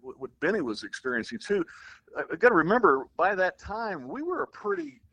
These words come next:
confident, not cocky, but confident group. We'd been together now a couple of years. Like I said, we were no seniors the year before, so it was the same team that came back. We added some freshmen, you know, Jimmy Wissman, uh,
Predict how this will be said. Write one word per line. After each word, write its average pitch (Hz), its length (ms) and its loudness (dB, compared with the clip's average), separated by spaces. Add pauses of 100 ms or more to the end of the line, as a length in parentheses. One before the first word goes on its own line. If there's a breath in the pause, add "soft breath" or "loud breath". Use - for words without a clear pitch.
(600)
confident, 196 720 -6
not 214 200 -6
cocky, 214 360 -4
but - 180 -8
confident 254 640 -4
group. 269 240 -2
We'd - 160 -2
been 196 180 2
together 143 720 2
now 117 400 -4
a - 40 -20
couple 120 280 -4
of 113 80 -8
years. 120 340 0
Like 127 160 -2
I 135 80 0
said, 170 260 -4
we 135 120 -10
were 127 100 -12 (320 loud breath)
no 147 180 6
seniors 180 600 -2
the 131 80 -8
year 147 120 0
before, 175 340 2
so - 100 -4
it 127 60 0
was 110 120 -6
the 107 80 -8
same 165 540 -2
team 104 400 -12 (280 soft breath)
that 110 140 -6
came 131 240 0
back. 120 280 8
We 131 160 0
added 127 520 6
some - 220 -20
freshmen, 117 600 -6
you 113 80 -14
know, 110 140 -6
Jimmy 113 260 -8
Wissman, 117 720 0
uh, 98 260 0